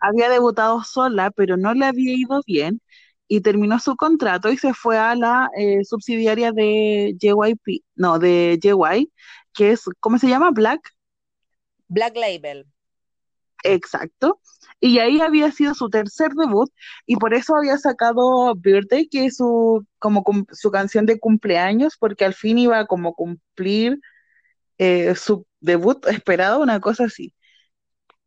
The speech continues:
Speaker 2: Mm. Puede, puede, puede que sea real esa información, no estoy segura, pero así como
Speaker 1: Yo tampoco
Speaker 2: ofici-,
Speaker 1: estoy
Speaker 2: su
Speaker 1: segura.
Speaker 2: debut,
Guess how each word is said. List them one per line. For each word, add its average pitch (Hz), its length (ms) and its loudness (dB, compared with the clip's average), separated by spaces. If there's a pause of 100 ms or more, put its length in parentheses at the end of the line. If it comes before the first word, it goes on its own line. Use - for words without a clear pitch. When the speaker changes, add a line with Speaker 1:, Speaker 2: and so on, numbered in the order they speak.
(460)
Speaker 2:
Mm. 170 380 -14 (540)
Puede, 240 180 -2 (200)
puede, 403 180 -4 (360)
puede 427 340 -10
que 427 80 -20
sea 392 540 -6
real 359 300 -4 (100)
esa 392 220 -16
información, 370 880 -10
no 233 80 -12
estoy 277 260 -8
segura, 202 600 -12 (400)
pero 220 240 -6
así 247 180 -10
como 240 180 -8
Speaker 1:
Yo 277 120 2
tampoco 349 320 0
Speaker 2:
ofici-, 349 100 -4
Speaker 1:
estoy 359 60 0
Speaker 2:
su 359 180 -2
Speaker 1:
segura. 320 300 -2
Speaker 2:
debut, 262 340 -20